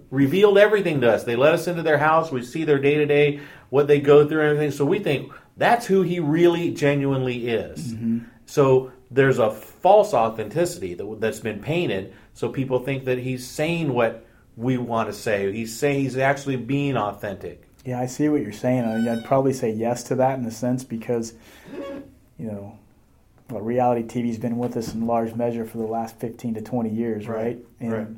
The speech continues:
Speaker 2: and, yeah, and even they're all scripted, you know?
Speaker 1: Yeah. Nowadays, for about the past ten years, they have all been sc-,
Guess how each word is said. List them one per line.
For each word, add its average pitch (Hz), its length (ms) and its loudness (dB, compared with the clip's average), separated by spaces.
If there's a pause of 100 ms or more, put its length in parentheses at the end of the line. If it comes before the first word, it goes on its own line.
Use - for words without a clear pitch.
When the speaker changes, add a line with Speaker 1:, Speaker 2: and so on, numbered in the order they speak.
Speaker 2:
and, 113 460 -6 (1080)
yeah, 139 300 4
and 120 120 0
even 127 420 -2 (320)
they're 131 240 4
all 120 160 6
scripted, 110 580 -8 (280)
you 113 80 -2
know? 113 280 -2 (200)
Speaker 1:
Yeah. 135 220 -8 (440)
Nowadays, 135 600 0 (200)
for 131 80 -4
about 151 200 4
the 147 80 -4
past 147 320 2
ten 139 220 -2
years, 107 280 -4
they 107 140 -6
have 107 260 -6
all 104 160 -4
been 110 400 -10 (840)
sc-, - 220 -20